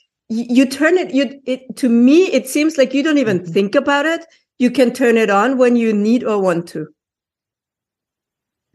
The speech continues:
Speaker 2: Um, not qu-, I don't know, to be honest. I don't think I quite turn it on. I can enunciate like a Greek. I mean, you, you know, there's,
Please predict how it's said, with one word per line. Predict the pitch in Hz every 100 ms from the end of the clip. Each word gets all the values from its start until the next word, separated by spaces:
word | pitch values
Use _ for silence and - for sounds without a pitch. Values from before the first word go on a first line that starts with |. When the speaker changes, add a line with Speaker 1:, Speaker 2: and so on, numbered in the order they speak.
| _ _ _ _ _ _ _ _ _ _ _ _ _ _ _
Speaker 2:
Um, | 170 185 196 208 208 208 202
not | 214 330 - _ _ _
qu-, | - _ _ _ _ _ _ _ _ _ _ _ _ _ _ _ 208
I | 220
don't | 240 302 -
know, | 240 247
to | 240
be | 165
honest. | 120 113 - -
I | 160
don't | 175 240
think | 262 254
I | 226
quite | - - 190 185
turn | - 165
it | 139
on. | 123
I | 123
can | 147 139 175
enunciate | 180 202 226 - 175 156 139
like | 135 127
a | 113
Greek. | 113 170 - - _ _ _ _ _ _ _ _ _ _ -
I |
mean, | 156 156
you, | 156 160
you | 175 202
know, | 170 151
there's, | 170 170 -